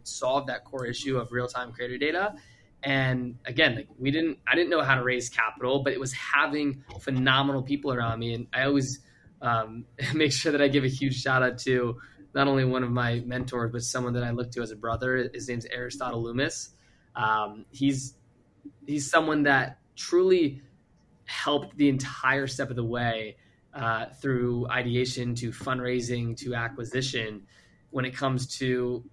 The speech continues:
how do we fundraise? How do we accept the capital? Like, what are the right instruments to use? And, and I like talking about this because, you know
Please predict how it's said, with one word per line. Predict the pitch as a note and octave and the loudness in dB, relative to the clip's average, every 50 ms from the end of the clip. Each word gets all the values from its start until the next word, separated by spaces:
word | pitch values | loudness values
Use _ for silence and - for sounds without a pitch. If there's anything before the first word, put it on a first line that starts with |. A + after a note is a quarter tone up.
| - - | -18 -14
how | - - B2+ B2+ B2 | -6 0 2 2 4
do | B2 B2+ | 2 2
we | B2+ B2 | 0 -2
fundraise? | B2 D#3 E3+ E3 C#3 B2 A#2 A2 G#2+ G#2 G#2+ - - C#3+ | 0 0 0 2 2 0 0 -2 -4 -6 -8 -10 -12 -10
How | - - C3+ C3+ | -4 0 0 2
do | C#3 | 4
we | C#3 C#3 C#3 C3+ C3+ | 4 4 4 4 4
accept | C3 - C3+ C3+ - E3+ - | 2 0 -2 -2 -2 -4 -2
the | - | -4
capital? | C#3 - C#3 A#2 A2+ - B2+ A#2 A2 G#2+ G#2+ | -4 -2 0 -2 -2 -2 -6 -8 -8 -8 -8
Like, | G#2+ A2 A2+ A#2+ | -8 -8 -8 -8
what | A#2+ A#2 A#2+ C3 C3 C3 | -8 -6 -4 -2 -2 -2
are | B2+ | -2
the | B2+ | -4
right | B2+ B2+ C3 C3+ D3+ | -4 -4 -2 0 0
instruments | E3+ F3+ F3 - D#3 C#3+ C3+ C3 C3 C3 | 0 -2 -2 -2 -2 -2 -2 -2 -2 -4
to | A#2+ | -6
use? | A#2 A2+ A2 A2 A2 | -6 -6 -6 -6 -4
And, | B2 B2 | -4 -2
and | C3 B2+ C3+ D3 | -2 -2 0 0
I | D3 | 2
like | E3 G3 A3 A3+ | 2 2 2 2
talking | - F3 F3+ F3+ E3+ D3 | 2 0 0 0 0 -2
about | C3+ C3 B2+ | 0 0 -2
this | C3 B2 A#2+ | -2 -4 -4
because, | - C#3 C3+ C#3+ C3+ B2+ C3 C3 - - - _ _ _ _ _ | -4 -2 0 2 2 2 0 -4 -8 -14 -20 _ _ _ _ _
you | - D#3 | -2 2
know | D3+ D3 C#3 C3+ B2+ B2 B2+ | 4 4 4 2 0 -2 -6